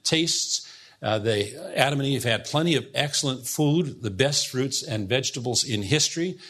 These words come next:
There were no pesticides, there's no G M O, and there's no Monsanto. And God placed two really special trees in the midst of the garden, the tree of life, the tree of the knowledge of good and evil. Eating from the first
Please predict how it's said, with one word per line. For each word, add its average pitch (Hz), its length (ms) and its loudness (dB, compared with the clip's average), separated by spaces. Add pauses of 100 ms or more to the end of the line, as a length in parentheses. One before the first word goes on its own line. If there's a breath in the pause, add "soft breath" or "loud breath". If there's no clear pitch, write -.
(140)
There 117 120 -2
were 113 80 0
no 101 140 -2
pesticides, 156 920 0
there's 101 160 -2
no 113 140 2
G 113 260 2
M 107 260 -2
O, 170 340 2
and 117 80 -4
there's 104 160 0
no 120 160 2
Monsanto. 107 800 0 (1300 loud breath)
And 98 160 2
God 120 200 2
placed 123 300 2
two 147 220 2
really 139 300 2
special 135 440 0
trees 143 500 2
in 120 120 0
the 107 80 0
midst 139 340 2
of 131 80 -4
the 123 60 -2
garden, 123 280 2
the 113 60 2
tree 120 220 0
of 95 100 -2
life, 117 280 2
the 113 60 -8
tree 120 200 -2
of 98 40 -2
the 101 60 -4
knowledge 107 320 0
of 92 80 -8
good 101 180 0
and 104 80 -10
evil. 113 440 2
Eating 127 340 2
from 110 280 -4
the 110 80 -4
first 175 460 0